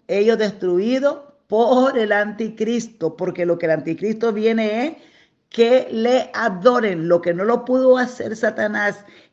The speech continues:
en el cielo. El mismo espíritu de Satanás se le mete al anticristo, como lo dice Apocalipsis trece, que es el espíritu de Satanás que está, mora en ese hombre. Y allí él logra adoración. Y dice que el que no le adore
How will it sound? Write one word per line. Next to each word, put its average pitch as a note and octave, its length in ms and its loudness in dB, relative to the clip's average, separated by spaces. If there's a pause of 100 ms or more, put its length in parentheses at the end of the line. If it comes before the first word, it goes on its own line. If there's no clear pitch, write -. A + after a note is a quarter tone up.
en F3+ 200 -2
el E3 160 -2
cielo. A3 720 0 (580)
El F3 160 -2
mismo A3 240 2
espíritu A#3+ 640 -4
de G3+ 120 0
Satanás F#3+ 580 -2
se G#3+ 100 -2
le F#3+ 140 -2
mete A3 680 -4 (180)
al A#3+ 340 4
anticristo, A#3 880 -4
como F3+ 240 -4
lo E3+ 100 2
dice G#3 240 0
Apocalipsis G3 840 -4
trece, A#3 520 0 (260)
que G#3 160 2
es A3+ 60 4
el A#3+ 100 4
espíritu C4 840 0
de E3+ 100 0
Satanás E3+ 560 -4
que F#3 120 -6
está, F3 380 -6
mora G3 320 0
en G3 100 -6
ese G3 240 -2
hombre. F3+ 480 0 (500)
Y G3+ 180 2
allí G3 500 0
él G3+ 240 0
logra A#3+ 500 2
adoración. F3+ 960 -2
Y D#3+ 120 -8
dice F#3+ 260 -6
que A3 80 -4
el G#3 100 -4
que F#3+ 160 -2
no F#3 340 0
le B3+ 180 2
adore G#3 580 -2